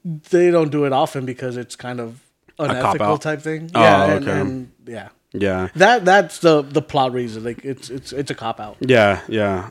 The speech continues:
Speaker 2: yeah. So, and, and that's why it was, it was just falling apart to me, like, that story. It's like,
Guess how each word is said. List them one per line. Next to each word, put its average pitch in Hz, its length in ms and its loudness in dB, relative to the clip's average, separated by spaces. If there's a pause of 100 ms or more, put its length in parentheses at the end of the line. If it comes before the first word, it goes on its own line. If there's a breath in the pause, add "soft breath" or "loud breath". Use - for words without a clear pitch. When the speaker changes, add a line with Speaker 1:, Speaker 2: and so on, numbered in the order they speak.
Speaker 2:
yeah. 95 420 -4
So, 175 340 6
and, 196 260 8
and 185 100 8
that's 202 160 6
why 269 100 8
it 226 60 8
was, 156 300 4
it 156 60 6
was 143 160 4
just 131 160 -6
falling 127 220 6
apart 98 340 -6
to - 100 -4
me, 110 240 0
like, 104 240 -8
that 95 140 -6
story. 98 320 -4
It's - 140 -8
like, 98 200 -4